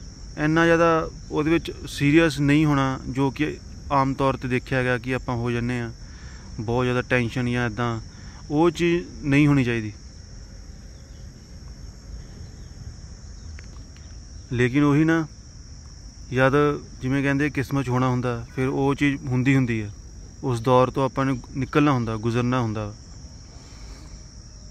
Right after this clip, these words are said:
ਤਾਂ ਹੀ ਸਭ ਤੋਂ ਵੱਡੀ ਚੀਜ਼ ਕੋਸ਼ਿਸ਼, ਆਪਾਂ ਨੇ ਉਹ ਜੋ ਕੋਸ਼ਿਸ਼ ਆ ਨਾ, ਜੇ ਆਪਾਂ ਨੂੰ ਉਹਦੇ ਵਿੱਚ ਕਮੀ ਆਉਣ ਦੇਤੀ, ਜੇ, ਕਿਉਂਕਿ ਸਾਨੂੰ ਪਤਾ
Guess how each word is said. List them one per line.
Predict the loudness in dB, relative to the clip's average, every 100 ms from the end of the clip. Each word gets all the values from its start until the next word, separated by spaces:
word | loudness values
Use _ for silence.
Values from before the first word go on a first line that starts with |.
| -18 -18 -18 -18 -16 -18 -18 -18 -16 -14 -12 -12 -14 -14 -16 -14 -14 -12 -4 2
ਤਾਂ | 4
ਹੀ | 6 6 4 -2 -10 -12 -14 -16 -18 -16 -14
ਸਭ | -10 -4
ਤੋਂ | 2 4
ਵੱਡੀ | 6 4
ਚੀਜ਼ | 4 2
ਕੋਸ਼ਿਸ਼, | 4 4 4 -2 -4 -14 -14 -14 -14 -12 -6
ਆਪਾਂ | -4 2 2
ਨੇ | 4 2 0
ਉਹ | 0 0
ਜੋ | 0
ਕੋਸ਼ਿਸ਼ | 0 2 4 2 2
ਆ |
ਨਾ, | 0 -2 -4 -12 -16 -16 -14 -8
ਜੇ | 0 2
ਆਪਾਂ | 4 4
ਨੂੰ | 4
ਉਹਦੇ | 4
ਵਿੱਚ | 2
ਕਮੀ | 4 6 8
ਆਉਣ | 6 6
ਦੇਤੀ, | 2 2 0
ਜੇ, | 0 0 -2 -8 -18 -16 -8
ਕਿਉਂਕਿ | 0 4
ਸਾਨੂੰ | 6 4 6
ਪਤਾ | 4 4 0